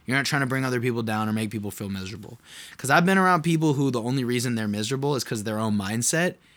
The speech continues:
and they're around each o-, other people complaining. And it's like, bro, can you, like, you complaining is, is making me feel bad. It's, it's, it's making me miserable. It makes me not wanna be around you. Like, I can't be around that because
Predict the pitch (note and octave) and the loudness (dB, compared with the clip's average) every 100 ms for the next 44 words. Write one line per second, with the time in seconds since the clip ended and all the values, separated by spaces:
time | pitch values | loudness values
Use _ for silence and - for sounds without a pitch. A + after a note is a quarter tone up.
0 | _ - A#2+ A2 A#2 A#2 A#2+ B2 A#2 G#2+ | _ -6 -4 -2 0 2 2 2 0 -2
1 | - - B2 A#2+ B2 A2+ B2 A2 - G2 | -6 -4 -4 -2 -4 -4 -6 -6 -6 -8
2 | - A2+ E2+ - - _ _ _ _ - | -6 -6 -6 -12 -20 _ _ _ _ -8
3 | B2+ A#2+ B2 A2 C#3 A#2 G2+ - - C3+ | -4 -2 -2 0 2 2 -2 -10 -8 -2
4 | D3+ A3 G#3+ - - C3 A#2+ B2 C3+ G#3 | 0 0 -2 -6 -4 0 0 -2 0 0
5 | - A3+ - D#3+ C#3+ A#2 G2+ G#2+ - A#2+ | 0 -4 0 0 2 0 -2 -4 -4 -4
6 | G#2 - - - - - G2+ A2 A#2+ D#3+ | -4 -10 -20 -20 -20 -8 -2 -2 0 0
7 | E3 - C3+ A#2+ A#2+ A#2+ A#2+ - G#2+ - | 0 0 0 2 2 2 0 -2 -6 -6
8 | A2 G2+ - - G#2 F#2 - - A2 B2 | -8 -8 -10 -8 -8 -8 -12 -8 -6 -4
9 | D3 C#3+ C#3+ B2+ A#2 A#2 A2 A2+ A2+ A2 | -2 0 0 0 0 0 0 0 0 -2
10 | - G2+ A#2 - B2 B2 C3 C3 A#2+ A2+ | -6 -6 -6 -4 -2 -2 -2 0 0 0
11 | A2 G#2+ A2 G#2 G2+ A#2 F#2 - - A#2+ | -2 -2 -2 -4 -6 -10 -12 -10 -4 -2
12 | A#2 A2+ A2 _ _ _ A#2 A2+ A2 A2 | 0 -2 -4 _ _ _ -6 -2 0 0
13 | G#2+ - G2+ G2 G#2 A#2+ C3 B2+ B2+ A2+ | -2 -4 -8 -4 0 0 2 2 0 0
14 | A2+ A#2 G#2+ G2+ G2 | -4 -2 -2 -2 -4